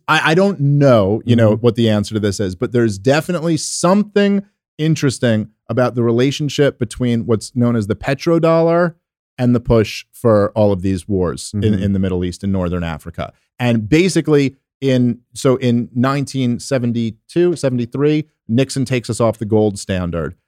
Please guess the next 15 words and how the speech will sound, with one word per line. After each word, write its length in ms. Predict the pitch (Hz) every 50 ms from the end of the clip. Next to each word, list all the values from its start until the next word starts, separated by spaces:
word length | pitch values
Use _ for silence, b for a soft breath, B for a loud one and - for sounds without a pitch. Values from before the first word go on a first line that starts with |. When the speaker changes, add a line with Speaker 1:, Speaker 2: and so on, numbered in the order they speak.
| _ _ -
Speaker 1:
Uh, 160 | 107 107 98 -
and 120 | 104 107
this 100 | 113 101
is 60 | 104
because 340 | 95 113 107 - 113 98 95
we, 200 | 98 104 104 101 -
we 200 | 127 120 110 101
printed 400 | 98 - - 156 143 127 131 107
way 160 | 117 127 127 123
more 240 | 127 123 120 117
money 180 | 107 117 113 113
than 160 | 107 113 107
we 80 | 107 107
actually 320 | 101 98 - - 104 101
had 440 | 95 98 98 95 92 92 92 85